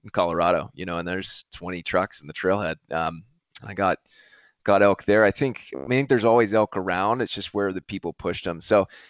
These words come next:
if I feel like there's a lot of people around, but they're staying in good lanes, um,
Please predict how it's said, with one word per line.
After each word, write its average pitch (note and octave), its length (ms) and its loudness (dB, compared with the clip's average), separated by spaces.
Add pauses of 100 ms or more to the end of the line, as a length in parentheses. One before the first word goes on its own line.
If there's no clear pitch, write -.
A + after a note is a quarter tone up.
(360)
if A#2 160 0
I A#2 60 6
feel D#3+ 140 4
like D3+ 100 4
there's B2+ 160 4
a B2 40 4
lot A2+ 180 4
of A#2 60 -2
people A2+ 280 0
around, G2+ 340 2
but - 120 -2
they're G2 100 -2
staying G#2 360 -4
in G2 140 -8
good F#2+ 160 -4
lanes, G2 680 -8
um, E2 480 -4